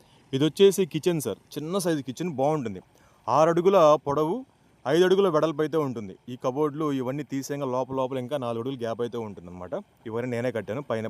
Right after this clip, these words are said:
బల్లతో సహా మొత్తం మేమే పోసాము. ఈ బల్లలు మాత్రం వాళ్ళు వేయించుకున్నవి, ఎక్స్ట్రా ఖర్చు అనమాట. ఇవన్నీ మేము చెప్తుంది just ఈ ఇంటికి మేము, మేము చేసిన కాంట్రాక్ట్ వర్క్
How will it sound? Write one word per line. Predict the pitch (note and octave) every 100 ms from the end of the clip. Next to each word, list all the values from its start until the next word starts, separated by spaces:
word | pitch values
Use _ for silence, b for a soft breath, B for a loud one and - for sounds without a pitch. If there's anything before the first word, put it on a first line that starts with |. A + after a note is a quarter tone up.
| F#2+
బల్లతో | G#2+ A2 G2+
సహా | G2+ A#2+ G2
మొత్తం | - A#2+ G#2+
మేమే | A#2 G#2
పోసాము. | F#2 F#2 A2+ G#3+ _ b b b b b B2
ఈ | C3+ B2
బల్లలు | C#3 E3+ E3
మాత్రం | D3+ F3+
వాళ్ళు | C#3+ C3+
వేయించుకున్నవి, | C#3 - A#2+ G2
ఎక్స్ట్రా | - - C3
ఖర్చు | B2 B2
అనమాట. | A2+ G#2+ G#2
ఇవన్నీ | G#2+ A#2
మేము | C#3 C#3+
చెప్తుంది | - E3+ F3+ D3
just | C#3 F#3+ B2 C#3 - B B B -
ఈ | D3
ఇంటికి | F3 G3+ F#3+
మేము, | F3+ G3 D#3+
మేము | D#3+ F3+ F#3
చేసిన | F#3 - E3+
కాంట్రాక్ట్ | F3 F3+ E3
వర్క్ | D#3+